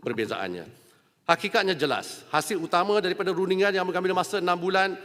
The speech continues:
adalah kejayaan Malaysia menurunkan kadar tarif yang dikenakan Amerika Syarikat daripada dua puluh lima peratus kepada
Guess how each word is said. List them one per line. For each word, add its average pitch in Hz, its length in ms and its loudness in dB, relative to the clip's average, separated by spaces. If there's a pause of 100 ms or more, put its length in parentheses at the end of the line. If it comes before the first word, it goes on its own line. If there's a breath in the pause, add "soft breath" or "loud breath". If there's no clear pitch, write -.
(120)
adalah 175 240 0
kejayaan 180 480 0
Malaysia 175 300 -2
menurunkan 175 560 -2
kadar 180 240 0
tarif 180 320 -4
yang 165 100 -4
dikenakan 175 480 -4
Amerika 170 320 -4
Syarikat 170 380 -2
daripada 165 420 -4
dua 165 160 -2
puluh 165 160 -4
lima 165 160 -2
peratus 160 400 -4
kepada 180 540 -2